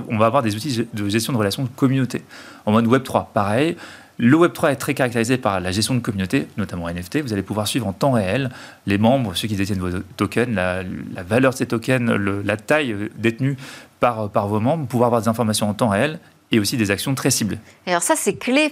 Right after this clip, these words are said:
Speaker 2: pour, euh, toutes les marques, hein, qui commencent à s'impliquer dans, dans, dans ces univers, euh, virtuels. Quels sont, selon vous, ces, ces grands enjeux là, qui nous attendent avec le, le Web trois ?
Speaker 1: Bah, c'est de rester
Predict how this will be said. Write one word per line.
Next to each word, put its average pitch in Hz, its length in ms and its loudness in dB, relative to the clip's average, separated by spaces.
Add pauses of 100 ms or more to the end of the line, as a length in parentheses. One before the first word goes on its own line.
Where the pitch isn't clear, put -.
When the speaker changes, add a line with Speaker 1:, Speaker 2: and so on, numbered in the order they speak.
Speaker 2:
pour, 196 180 -2
euh, 165 320 4
toutes 220 180 -8
les 214 120 2
marques, 262 260 0
hein, 233 100 0
qui 196 200 -12
commencent 185 260 -2
à 180 60 0
s'impliquer 220 460 -2
dans, 180 260 0
dans, 170 280 -2
dans 165 160 -6
ces 180 280 0
univers, 190 440 0
euh, 170 400 0
virtuels. 190 360 -2
Quels 269 100 4
sont, 359 160 2
selon 269 280 4
vous, 254 180 -2
ces, 220 240 0
ces 196 260 0
grands 226 440 0
enjeux 233 440 2
là, 220 160 -2
qui 214 160 -10
nous 190 180 -4
attendent 190 360 -4
avec 165 260 -8
le, 165 160 -6
le 170 80 -6
Web 165 180 -8
trois ? - 220 -8 (720)
Speaker 1:
Bah, 95 80 -6
c'est - 160 0
de 98 100 2
rester 101 440 2